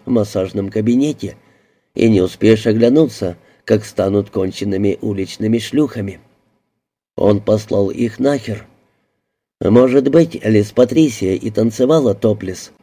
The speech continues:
но у неё были стремления и идеалы. В будущем она хотела участвовать в легальном шоу, сначала здесь, а потом переехать на Бродвей к большой славе.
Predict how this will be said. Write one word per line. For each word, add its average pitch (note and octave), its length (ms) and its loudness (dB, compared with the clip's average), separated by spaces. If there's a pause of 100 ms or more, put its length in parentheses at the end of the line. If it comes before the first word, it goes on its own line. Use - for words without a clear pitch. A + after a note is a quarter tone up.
(200)
но G#2+ 320 2
у B2+ 100 -6
неё C3+ 340 6
были G2 280 0
стремления G#2 760 0
и A#2+ 380 -4
идеалы. B2+ 560 2 (440)
В A#2 160 2
будущем C3 540 2
она G2 200 0
хотела G#2 440 0
участвовать A#2 800 -2
в G#2 100 -4
легальном G#2 520 0
шоу, B2 420 0 (320)
сначала G#2 560 0
здесь, A2+ 460 -2 (480)
а A#2+ 160 2
потом D3+ 360 4
переехать G2+ 600 0
на A2 100 2
Бродвей B2 580 2
к G2 60 -8
большой G2+ 500 -2
славе. A#2 500 -4